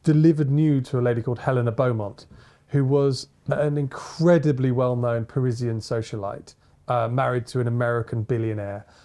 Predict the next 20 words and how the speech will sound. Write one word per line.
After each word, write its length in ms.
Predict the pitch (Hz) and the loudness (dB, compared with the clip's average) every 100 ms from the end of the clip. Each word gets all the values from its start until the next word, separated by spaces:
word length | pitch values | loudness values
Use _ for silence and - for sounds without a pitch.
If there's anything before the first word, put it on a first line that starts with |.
| _ - | _ -4
Um, 480 | 123 117 117 117 113 _ - - - | 0 2 0 -2 -6 _ -20 -10 -2
and 140 | 139 | 2
this 160 | 180 175 | 4 4
car 220 | - 165 | 4 2
was 120 | 139 | 2
effectively 560 | 135 - 175 - 123 123 | 0 2 2 0 -4 -4
his 200 | 110 123 | -2 -4
present 580 | - - 139 117 117 - | -6 -4 -4 -4 -10 -16
to 160 | - 117 | -10 -6
her 420 | - 117 - - - - _ - | -4 -4 -6 -12 -18 -20 _ -6
and 120 | 123 | -2
had 200 | 123 123 | 0 0
the 80 | 131 | -2
most 300 | 131 127 120 | -2 -2 -2
in-, 180 | 147 143 - - | -6 -6 -8 -6
amazing 840 | 143 151 165 185 175 151 120 117 | -2 2 4 4 4 4 2 -2
specification 720 | 110 131 - 117 120 113 - 107 | -4 -6 -6 -6 -4 -4 -6 -8
from 220 | 113 117 | -4 -2
new, 220 | 113 110 | -2 -2
with 160 | 104 | -4